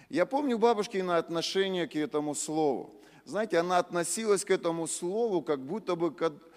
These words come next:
как будто бы к живому существу. Ее отношение к слову было подобно к, как бы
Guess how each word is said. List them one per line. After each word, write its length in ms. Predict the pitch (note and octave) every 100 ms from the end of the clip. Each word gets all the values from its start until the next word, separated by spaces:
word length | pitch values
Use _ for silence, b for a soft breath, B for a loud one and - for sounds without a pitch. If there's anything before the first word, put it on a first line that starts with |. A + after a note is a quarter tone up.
| B B -
как 180 | C#3
будто 300 | C#3+ A3 G3
бы 140 | F3 F3
к 60 |
живому 540 | C3+ E3 F3 F#3 G#3 G#3
существу. 880 | G3 F#3+ - G3 - F#3 E3 G#2 - B B B B -
Ее 280 | D3+ A3 G#3
отношение 800 | F3 E3+ D#3 D3+ - A#3+ A#3 F3 D3
к 80 |
слову 640 | - - F3 G3+ C4+ A#3 F#3
было 300 | E3+ F3 D#3
подобно 800 | - D#3+ C#3 F3 B3 G3+ G3+ G3 - - _
к, 140 | - - _ _ _ - _
как 180 | F#3+ F3 E3
бы 180 | F#3+